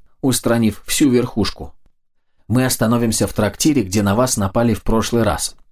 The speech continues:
Нас четверо. Мэгги, я, Мия и Розина. Остальным ребятам решили не сообщать. Эрна.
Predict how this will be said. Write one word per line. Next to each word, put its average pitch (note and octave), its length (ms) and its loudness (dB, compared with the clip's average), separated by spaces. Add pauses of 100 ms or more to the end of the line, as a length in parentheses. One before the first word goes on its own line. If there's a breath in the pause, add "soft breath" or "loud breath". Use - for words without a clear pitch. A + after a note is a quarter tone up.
(200)
Нас A#2+ 180 0
четверо. E2 580 -2 (280 soft breath)
Мэгги, C#3 340 2
я, A2+ 460 2
Мия A2 320 2
и A#2+ 160 0
Розина. F2 520 -2 (380)
Остальным A2+ 500 0
ребятам A2+ 400 2
решили G#2 360 0
не G2 100 2
сообщать. D#2+ 600 -4 (400)
Эрна. D2+ 400 -2